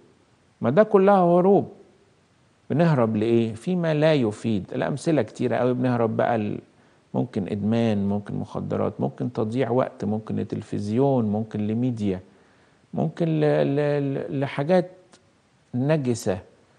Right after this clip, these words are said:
نهرب، نهرب، نهرب لغاية للأسف ما بنتعود ليها، حتى ما نبقاش عارفين سكة الرجوع لفين من المكان اللي احنا كنا المفروض نكون فيه. اوعى تهرب، اوعى تهرب،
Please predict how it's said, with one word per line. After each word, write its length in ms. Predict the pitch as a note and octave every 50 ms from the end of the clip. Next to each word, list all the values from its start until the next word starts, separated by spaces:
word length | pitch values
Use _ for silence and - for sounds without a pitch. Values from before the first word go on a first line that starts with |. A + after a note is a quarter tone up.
| _ _ _ _ _ _ _ -
نهرب، 500 | - F#3 G#3+ F#3+ D#3+ D3 C#3+ C3+ A#2+ A#2
نهرب، 480 | C3+ D#3+ D#3 D3 C#3 C3 C3 A#2 A#2 A#2+
نهرب 400 | C3 C3+ C3 B2+ B2+ A2 G#2+ G#2+
لغاية 220 | A2 A2 B2 B2 - A#2
للأسف 400 | F2 - A2+ A#2 A#2+ A#2 - A#2
ما 60 | A2
بنتعود 600 | A2 G#2+ G2+ - - - A#2 A2 G2+ G2+ G2 G2
ليها، 260 | G2+ G#2+ G#2+ G#2+ A2
حتى 400 | A2 - C3+ C3+ - - - A2
ما 60 | A2
نبقاش 240 | G2+ - B2 - -
عارفين 420 | G2+ G#2 G#2+ - - A#2+ A#2+ A#2
سكة 480 | G#2+ - - B2+ - - - F#2+ - -
الرجوع 440 | F#2+ F#2+ G2 F2+ F#2+ G#2+ G2 F2+ D#2+
لفين 480 | E2+ - - - G#2 G#2 G#2 G2 F2+ F#2+ - _ _ _ _ _ _ _ -
من 80 | - G2+
المكان 420 | G2+ F#2+ F#2+ G2 - G#2 G#2+ G2+
اللي 120 | F#2 F2+ G2+
احنا 220 | - - - F#2 -
كنا 380 | - - E3 D#3+ C#3 A#2 G#2
المفروض 540 | G2 G2 F#2 F#2+ G2 - - G2 F#2 F2+ F2
نكون 260 | D#2+ - - - E2 -
فيه. 260 | - - - - A#2 A2+ - _ _ _ _ _ _ _ _ _ _ _ _ _ _ _ - _ _ _ _ _ _ _ _ _ - -
اوعى 380 | E3+ F#3+ G3 F3 C3 A2 G2+
تهرب، 380 | - - F2+ F#2+ - - - - - _ _ _ _ _ _ _ _ _ _ _ _ _ _ _ _ _ _ _ _ _ -
اوعى 360 | C#3 E3+ F3+ E3+ C3+ A#2 G#2+
تهرب، 400 | G#2+ - F#2 F2+ F2+ - - -